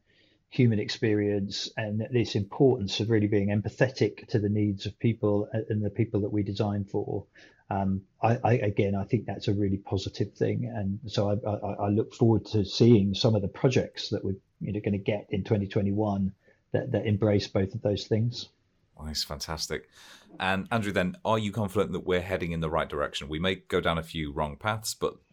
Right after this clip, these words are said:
Speaker 2: by and large, we are heading towards a more representative, almost better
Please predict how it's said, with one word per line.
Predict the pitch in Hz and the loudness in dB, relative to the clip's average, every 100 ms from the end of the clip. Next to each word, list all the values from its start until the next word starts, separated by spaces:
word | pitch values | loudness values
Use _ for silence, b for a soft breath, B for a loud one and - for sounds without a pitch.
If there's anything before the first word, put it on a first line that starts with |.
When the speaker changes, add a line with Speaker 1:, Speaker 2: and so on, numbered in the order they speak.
| - | -18
Speaker 2:
by | 90 - 95 | -6 2 2
and | 92 | 4
large, | 85 78 76 76 | 2 0 -2 -6
we | |
are | 76 76 | -4 -4
heading | 78 73 | -4 -6
towards | - 73 71 | -6 -6 -4
a | 76 | -6
more | 76 87 | -4 -4
representative, | 87 80 - 80 78 - 78 73 B B B | -2 -4 -4 -8 -10 -8 -8 -8 B B B
almost | 85 80 80 - | -8 -6 -8 -2
better | 90 82 - 78 76 | -2 -2 -2 0 -2